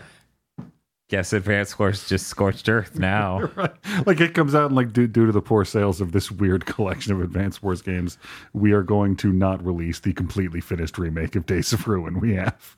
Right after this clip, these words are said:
Speaker 1: I, I know I've covered this on the podcast before, but I have to say it again. Advance Wars is one of the most cursed franchises in existence, where the first one came out in America, uh,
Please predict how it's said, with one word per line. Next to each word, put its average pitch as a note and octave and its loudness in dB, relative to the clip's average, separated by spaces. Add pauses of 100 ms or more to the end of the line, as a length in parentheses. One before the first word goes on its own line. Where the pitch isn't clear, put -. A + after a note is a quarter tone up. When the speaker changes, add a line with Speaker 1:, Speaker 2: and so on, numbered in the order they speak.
Speaker 1:
I, A#2+ 0
I A#2 -2
know B2 2
I've A#2 -2
covered G#2+ 0
this G#2 -4
on G2 0
the F#2 -4
podcast F#2 -2
before, F#2+ -4
but F#2 -2
I F2+ 0
have F#2 -2
to F#2+ -8
say F2+ -2
it E2+ -2
again. E2 -4
Advance E2+ -4
Wars E2 -2
is E2 -8
one E2+ -4
of D#2+ -4
the D#2+ -6
most E2 -8
cursed - -4
franchises E2 -6
in D#2+ -6
existence, D#2 -8
where F2+ 0
the F2 -4
first - -2
one G2 -4
came G#2 -2
out F#2+ -2
in F#2 -2
America, F#2 -2
uh, E2+ -2